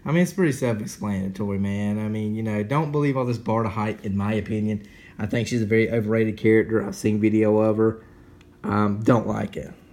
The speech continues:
But Ares, he just got a power jump, okay? That Ares and that should not be that strong, and I powered him up for that. But I'm gonna name some, two of the best tunes that, that you need, and you'll be fine. You need, well, probably three, depending on how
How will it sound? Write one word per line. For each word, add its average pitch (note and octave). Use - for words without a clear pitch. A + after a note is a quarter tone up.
But G#2+
Ares, C3+
he -
just C#3+
got A#2+
a G#2
power G2+
jump, F2+
okay? F#2+
That G#2+
Ares A2
and G#2+
that G2+
should G#2+
not G2+
be G2+
that -
strong, F#2+
and G#2+
I G2+
powered G2+
him G2
up -
for G2+
that. G2
But E3
I'm D3
gonna F#3
name C#3
some, -
two F#3
of C#3+
the A#2+
best A#2
tunes A#2+
that, G2+
that G#2+
you A2+
need, B2+
and A2
you'll G#2+
be G#2
fine. G2+
You A2
need, F#2+
well, A2+
probably A#2+
three, F#2+
depending G#2+
on F#2+
how G2